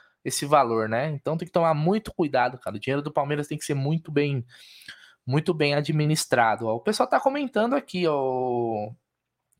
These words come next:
Cacau e Egídio, ó. Ah, com a saída, ó, o Álvaro, com a saída do Jorge, pode subir o Ian. Ian, que é o lateral esquerdo do sub-vinte, né?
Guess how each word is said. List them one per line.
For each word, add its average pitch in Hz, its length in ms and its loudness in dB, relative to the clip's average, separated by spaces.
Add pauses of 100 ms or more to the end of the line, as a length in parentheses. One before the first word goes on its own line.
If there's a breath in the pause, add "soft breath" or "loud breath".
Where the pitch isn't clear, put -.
(120)
Cacau 135 380 4
e 135 80 2
Egídio, 113 420 -2
ó. 95 120 -2 (520 loud breath)
Ah, 107 1040 0 (1200)
com 185 160 6
a 220 120 8
saída, 214 680 4
ó, 143 140 6
o 156 100 6
Álvaro, 123 360 6
com 190 80 0
a 196 40 4
saída 226 280 0
do 202 120 0
Jorge, 160 400 4
pode 170 300 0
subir 180 340 -2
o 202 80 -2
Ian. 151 360 0 (560 soft breath)
Ian, 135 200 0
que 160 100 -4
é 165 40 2
o 165 40 2
lateral 165 320 2
esquerdo 160 420 -2
do 170 100 -8
sub-vinte, 120 800 -6
né? 110 220 -6